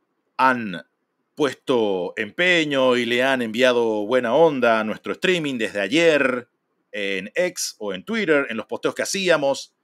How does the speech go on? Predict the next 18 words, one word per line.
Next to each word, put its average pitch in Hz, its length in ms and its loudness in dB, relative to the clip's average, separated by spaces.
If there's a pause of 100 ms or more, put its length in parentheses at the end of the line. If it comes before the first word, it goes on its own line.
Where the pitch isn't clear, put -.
(440)
A 117 140 -2
Bruno 131 320 0
Gómez, 143 340 0
un 123 80 -10
saludo 117 400 -4
cordial. 135 800 0 (540)
Daniel 147 340 0
Ernesto 135 480 0
Lauro, 139 420 4
¿cómo 139 220 -2
andás, 127 240 -2
Daniel? 135 680 -2 (560)
A 113 160 -2
Derlis 139 320 0
González 120 460 0
con 113 180 -6
doble 110 320 -2
Z. 131 600 0